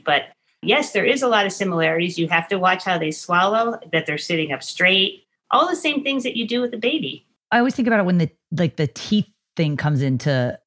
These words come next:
Speaker 2: play. Like, I remember walking into a resident's room and their dentures would be in the glass on their bedside table and they don't have teeth and yet they can still eat a variety of different textures. And parents worry about that. Babies don't need teeth to start solid foods. They can actually eat pretty well. Like, their gums are pretty strong.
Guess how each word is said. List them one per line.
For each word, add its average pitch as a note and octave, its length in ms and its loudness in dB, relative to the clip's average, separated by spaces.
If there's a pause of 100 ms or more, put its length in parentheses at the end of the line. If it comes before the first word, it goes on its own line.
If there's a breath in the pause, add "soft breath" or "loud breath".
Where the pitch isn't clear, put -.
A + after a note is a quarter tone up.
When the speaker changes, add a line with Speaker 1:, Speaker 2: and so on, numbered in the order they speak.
(120)
Speaker 2:
play. C3+ 240 0
Like, A#2+ 140 0
I D3+ 40 4
remember E3 240 4
walking D#3 340 2
into D3+ 300 -2
a C#3+ 60 -4
resident's D3+ 500 0
room D#3 360 -2 (280)
and D#3+ 300 0
their D#3 320 2 (260)
dentures F#3 420 2
would D#3+ 220 0
be D#3+ 340 2
in C#3+ 320 0
the C#3 80 0
glass D3+ 360 2
on D3+ 140 -6
their C3+ 100 -2
bedside D3+ 480 0
table C3+ 540 -2 (220)
and C3+ 440 0 (340)
they E3 100 4
don't E3+ 180 2
have E3 240 0
teeth G#3+ 280 0
and D#3 140 0
yet D#3 200 0
they D#3+ 100 0
can D#3 160 -2
still D#3 260 -2
eat F#3+ 140 2
a D#3+ 60 4
variety C#3+ 380 2
of C3 60 -2
different C3 300 -4
textures. E3+ 400 -2
And C#3+ 120 -2
parents A3 360 0
worry E3 100 4
about C3+ 200 2
that. C3 240 0
Babies D3 280 2
don't D#3+ 300 -2
need F#3+ 420 4
teeth C#3+ 360 2
to C#3 100 0
start C#3 340 0
solid C3 320 0
foods. C#3+ 200 -2
They D#3+ 100 2
can D#3 140 2
actually F3 380 0
eat E3 180 2
pretty D#3 240 0
well. F3 220 4
Like, C3+ 200 0
their E3+ 120 4
gums C#3+ 360 2
are D3 80 2
pretty C3+ 280 -2
strong. D#3 480 0